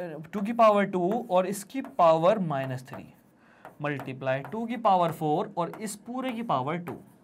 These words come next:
माइनस थ्री के लिए बेस ये है, टू के लिए बेस ये है, इसको डील करते हैं। पावर के ऊपर पावर, पावर के ऊपर पावर, तो पावर की पावर से मल्टीप्लाई और जो आंसर आएगा,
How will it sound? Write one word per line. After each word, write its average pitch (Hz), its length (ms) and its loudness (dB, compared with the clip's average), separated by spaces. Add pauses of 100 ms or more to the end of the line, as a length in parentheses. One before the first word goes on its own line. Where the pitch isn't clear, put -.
(480)
माइनस 208 320 0
थ्री 233 140 2
के 240 100 -4
लिए 240 160 2
बेस 226 280 4
ये 226 120 4
है, 233 100 8
टू 226 140 -4
के 202 100 -4
लिए 220 160 0
बेस 170 260 2
ये 120 120 -4
है, 104 160 -12 (800)
इसको 214 240 2
डील 202 180 4
करते 120 240 -4
हैं। 117 120 -10
पावर 226 260 4
के 233 60 0
ऊपर 247 220 4
पावर, 143 300 0 (1000)
पावर 127 260 6
के 139 60 -2
ऊपर 143 240 -2
पावर, 135 320 2
तो 175 120 -8
पावर 135 280 0
की 139 100 -10
पावर 131 240 0
से 131 100 -6
मल्टीप्लाई 131 600 0 (420)
और 143 240 4
जो 160 160 2
आंसर 135 420 0
आएगा, 147 520 6